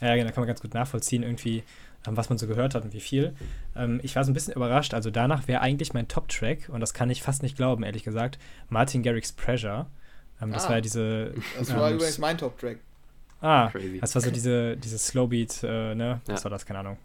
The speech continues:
Speaker 1: So ein bisschen fast schon Future-hausig angehaucht, so.
Speaker 2: Ja.
Speaker 3: Mhm.
Speaker 1: Ähm,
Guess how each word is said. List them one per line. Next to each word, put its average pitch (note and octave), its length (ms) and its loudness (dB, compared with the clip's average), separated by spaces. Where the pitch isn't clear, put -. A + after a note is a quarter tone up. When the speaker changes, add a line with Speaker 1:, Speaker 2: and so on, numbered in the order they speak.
Speaker 1:
So - 120 -8
ein G#2+ 60 -2
bisschen A#2 200 0
fast B2 140 4
schon B2 80 0
Future-hausig A2 540 0
angehaucht, A#2 400 0
so. C3 240 -4
Speaker 2:
Ja. G#2+ 100 -4
Speaker 3:
Mhm. G#2 160 -6
Speaker 1:
Ähm, B2 640 4